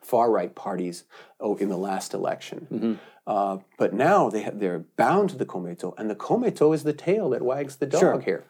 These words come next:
Speaker 2: But there's still a distinct delineation between Jiminto and Komeito,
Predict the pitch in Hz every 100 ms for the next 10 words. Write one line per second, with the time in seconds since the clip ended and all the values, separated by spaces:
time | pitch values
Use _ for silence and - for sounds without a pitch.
0 | _ - 233 202 202 202 - 240 226 202
1 | 202 143 135 - - 135 - 165 160 143
2 | 135 135 123 120 113 113 110 113 110 110
3 | 107 101 113 113 107 107 101 98 - _
4 | - 98 95 98 92 87 - -